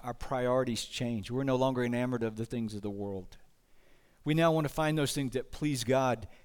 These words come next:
and do those. We want to focus on the things that matter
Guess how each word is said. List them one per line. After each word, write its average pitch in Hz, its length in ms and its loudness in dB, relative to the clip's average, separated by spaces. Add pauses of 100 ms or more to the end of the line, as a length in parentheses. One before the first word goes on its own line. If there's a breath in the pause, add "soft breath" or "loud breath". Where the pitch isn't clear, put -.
and 123 200 -4
do 127 180 4
those. 113 720 2 (360 soft breath)
We 151 80 0
want 156 140 2
to 135 40 2
focus 170 500 4
on 135 120 2
the 127 80 4
things 139 420 0
that - 140 -6
matter 123 520 -2